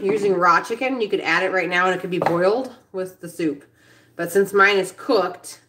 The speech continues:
I'm gonna wait till last, because if you add it right now, this chicken's gonna get tossed around so much it's gonna, just gonna be in, like, little tiny shreds. And I grew up with canned soup as a kid, where there's, like, three shreds of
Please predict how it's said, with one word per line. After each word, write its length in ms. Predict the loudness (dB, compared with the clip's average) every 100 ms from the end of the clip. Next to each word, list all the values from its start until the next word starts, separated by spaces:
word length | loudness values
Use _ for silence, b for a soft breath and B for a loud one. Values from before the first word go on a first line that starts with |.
| _
I'm 60 | -4
gonna 140 | -2
wait 240 | -2 -4 -6
till 200 | -6 -2
last, 500 | 2 2 2 -6 -12
because 240 | -10 -8
if 80 | -6
you 100 | -6
add 240 | 0 2 2
it 80 |
right 200 | 2 0
now, 420 | 2 2 2 0 b b b b b b _
this 460 | -2 -2 -2 -14 -6
chicken's 340 | -2 2 2
gonna 140 | 2 0
get 140 | 0
tossed 340 | 4 4 4 2
around 300 | 4 4 0
so 120 | -2
much 220 | -2 -4
it's 120 | -10
gonna, 140 | -10 -12
just 140 | -12
gonna 140 | -10
be 120 | -6 -2
in, 80 |
like, 160 | -2 -2
little 180 | -4 -4
tiny 260 | -2 -4
shreds. 600 | -4 -4 -2 -2 -4 -12 -18 _ _ _ b b b b b b -6
And 420 | 0 2 2 -2 2
I 140 | 2
grew 240 | 6 4
up 60 | 4
with 140 | -2
canned 320 | -2 -2 0 -2
soup 240 | -6 -2
as 100 | -2
a 60 | -2
kid, 280 | -4 -6 -10 -20 _ _ _ b b b b b b
where 160 | 2 2
there's, 180 | 2
like, 240 | 0 -2 0
three 180 | 0 0
shreds 380 | 2 2 2
of 240 | -2 -2